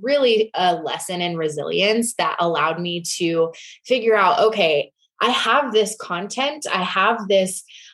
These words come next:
um, subject that is going to really help these kids get what they want in life, but how am I gonna make it interesting enough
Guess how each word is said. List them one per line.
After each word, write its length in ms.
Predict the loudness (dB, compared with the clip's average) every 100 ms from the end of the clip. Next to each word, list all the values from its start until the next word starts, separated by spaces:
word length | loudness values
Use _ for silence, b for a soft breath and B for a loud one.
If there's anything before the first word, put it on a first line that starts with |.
| 0
um, 760 | 2 4 2 -2 -6 -10 -12 -14 -16 -16 _ -14 -8
subject 840 | -2 0 2 2 2 0 -4 -2 0
that 200 | 2 2
is 140 | 0
going 300 | 0 0 0
to 120 | -4
really 420 | -4 0 0 2
help 460 | 0 -4 -4 -4 -4
these 300 | -6 -4 -6
kids 460 | -6 -2 0 0 -2
get 280 | -2 0 0
what 140 | 2
they 120 | 2
want 300 | 0 -2 -4
in 200 | -4 -4
life, 380 | -4 0 0 0 -2
but 140 | -2
how 420 | -2 0 2 2
am 80 | 2
I 100 | 0
gonna 140 | 0 0
make 220 | -2 -2
it 120 | -4
interesting 580 | -6 -6 -4 -4 -2 -2
enough 320 | 0 0 0